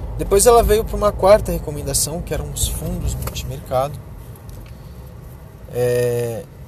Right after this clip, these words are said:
o que que são fundos multimercado? Você pode investir em um fundo que vai investir em vários mercados diferentes.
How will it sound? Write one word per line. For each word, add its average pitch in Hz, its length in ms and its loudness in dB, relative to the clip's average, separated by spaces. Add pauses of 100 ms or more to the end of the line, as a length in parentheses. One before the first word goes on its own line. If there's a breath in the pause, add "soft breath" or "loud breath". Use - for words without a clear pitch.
(300)
o - 60 -14
que - 160 -14
que - 80 -4
são 208 180 -2
fundos 175 340 -8
multimercado? 123 800 -8
Você 123 240 -8
pode 135 400 -4
investir 143 840 -6 (680 loud breath)
em 160 140 -8
um 175 100 -4
fundo 208 520 -6
que 170 160 -12
vai 160 240 -2
investir 185 1120 -6
em 180 180 -6
vários 190 380 6
mercados 196 460 0
diferentes. 196 680 -8